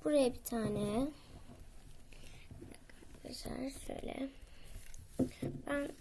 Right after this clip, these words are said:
böyle yapayım da. Böyle bir hop şöyle yapalım. Buraya da böyle.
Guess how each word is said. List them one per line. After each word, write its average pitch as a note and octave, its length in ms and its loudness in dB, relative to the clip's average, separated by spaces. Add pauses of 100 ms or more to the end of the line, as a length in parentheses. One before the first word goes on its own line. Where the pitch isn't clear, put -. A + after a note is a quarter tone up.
(160)
böyle B3+ 220 4
yapayım - 360 -4
da. - 60 -12 (1700)
Böyle D4 400 8 (160)
bir D4+ 320 4 (540)
hop C4 600 4
şöyle - 340 0
yapalım. C#4 520 0 (800)
Buraya A3 180 -4
da A3 60 -8 (180)
böyle. G#3 720 0